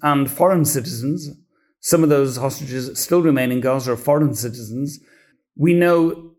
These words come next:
uh, some of them are dead. We probably don't know the exact figure of, uh,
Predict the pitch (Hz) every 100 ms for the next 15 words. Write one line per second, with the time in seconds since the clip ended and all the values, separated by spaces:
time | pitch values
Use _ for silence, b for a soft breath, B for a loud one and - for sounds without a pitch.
0 | - 151 147 - - 202 196 147 135 123
1 | 139 151 147 - 147 147 185 170 151 139
2 | 139 131 127 120 156 156 151 - _ _
3 | _ _ _ - 151 143 135 135 131 127
4 | 131 131